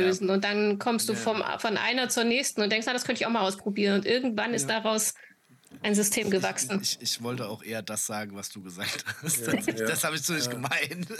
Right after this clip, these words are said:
Speaker 3: Ja. Ja, das, also halt, es gibt wahrscheinlich halt sau viele Methoden, die, die man gar nicht kennt, weil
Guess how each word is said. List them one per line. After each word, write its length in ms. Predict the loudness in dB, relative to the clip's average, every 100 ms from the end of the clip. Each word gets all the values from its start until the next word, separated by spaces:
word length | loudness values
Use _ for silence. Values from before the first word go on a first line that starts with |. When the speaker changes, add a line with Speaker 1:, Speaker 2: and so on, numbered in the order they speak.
| -8 -10 -10
Speaker 3:
Ja. 300 | -8 -8 -8 _ -16 -12 -8 -6 -4 -4 -4 -6 -8 -10 -14 _ -20 -16 -14 -6 -6 -4
Ja, 260 | -2 2 2
das, 180 | 0 -4
also 240 | -2 0
halt, 240 | 0 0 -4 -6 -4 -8 -10 -12 -20 -20 -20 -20 -12
es 160 | -8 -6
gibt 240 | -6 -2
wahrscheinlich 520 | 0 2 0 0 -2
halt 280 | 0 -2 -2
sau 360 | -2 0 0 0
viele 380 | -2 -2 0 0
Methoden, 760 | -2 -4 -2 -2 -2 -6 -8 -10
die, 320 | -10 -10 -12 _ _ _ _ _ _ _ _ _ _ _ _ -20 -20 _ _ _ -18 -14 -10
die 60 |
man 160 | -6 -2
gar 140 | -2
nicht 120 | -2 -2
kennt, 420 | -4 -4 -8 -16 _ -18 -12
weil 460 | -6 -2 -2 -4 -10